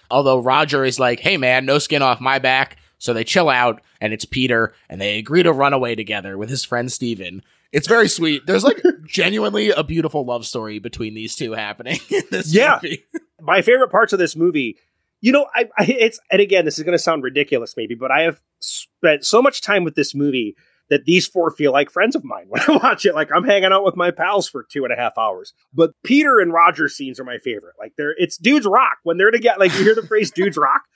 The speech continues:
Speaker 2: like, whenever they're together doing things, it's, like, the ultimate dudes rock movie. <laughs> Like, it is
Speaker 1: Absolutely.
Speaker 2: incredible.
Speaker 1: Oh, yeah. They're, they're chewing it up. They're having a great time.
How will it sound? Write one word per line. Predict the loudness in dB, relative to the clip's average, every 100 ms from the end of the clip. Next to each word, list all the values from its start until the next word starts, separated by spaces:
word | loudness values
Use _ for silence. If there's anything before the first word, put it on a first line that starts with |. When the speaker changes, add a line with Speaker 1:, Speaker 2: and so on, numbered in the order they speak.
| _ _
Speaker 2:
like, | -2 0
whenever | 4 6 6 4
they're | 2 2
together | 2 0 0
doing | 0 0 0
things, | -2 -2
it's, | -4
like, | -4
the | -6 -4
ultimate | -2 -2 -4 -6 -4
dudes | -4 -4
rock | -6 -6 -6
movie. | -10 -12 -12 -8
<laughs> | 0
Like, | 0 2
it | 2
is | 2 2
Speaker 1:
Absolutely. | 0 0
Speaker 2:
incredible. | 2 2 -2 -8 -14 _ _ _ _ -2
Speaker 1:
Oh, | 0
yeah. | 2 0 0
They're, | 2 4 4 2 0
they're | 0 0
chewing | -2 -4 -2 0
it | 4
up. | 4 4 4
They're | 2
having | 4 0 -2
a |
great | -2 -2
time. | -2 -4 -4